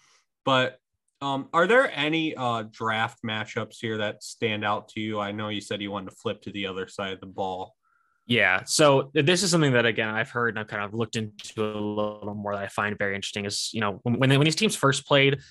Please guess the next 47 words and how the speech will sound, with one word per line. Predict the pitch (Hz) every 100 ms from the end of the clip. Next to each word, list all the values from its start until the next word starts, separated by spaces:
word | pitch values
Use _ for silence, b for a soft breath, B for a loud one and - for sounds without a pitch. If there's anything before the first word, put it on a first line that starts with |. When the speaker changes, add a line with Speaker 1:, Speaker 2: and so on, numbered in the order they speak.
| B B -
Speaker 2:
Georgia | 135 147
couldn't | 151 143
really | 123 123
get | 110 110 110 -
a |
ton | 107 120
of | 104
pressure | - 110 - 117
on | 110
Bryce | 117 110 107
Young | 113 110 107 107 _ _ -
because, | 113 127 117
again, | 113 123
like | 117 123 120 -
Bama, | 117 113
they | 107
have | 104 120 113
all | 107
these | 104 98 -
big | 123 107
dudes, | - 110 107 104 101 - b b b
um, | - 101 95 101 104 _
that | 113 101 - _ _ _ _ _ _ _
weren't, | 120 143 160
that, | 139 -
that | 160 170
weren't | 175 214
necessarily | 165 147 160 127
winning | 110 120 117
their | 113
one-on-one | 107 117 110 104
pass | - 101 107 -
rushing | 120 - 123 123 127
snaps. | - 143 131 -
You |
know, | 117
Georgia's | 107 120 120 113 107
defensive | - 110 113 107 98
line, | 107
like, | 98 98
tries | 113 110
to | 104
do | 104
a |
lot | 101 98
of | -
stunts | - - 127 120 - -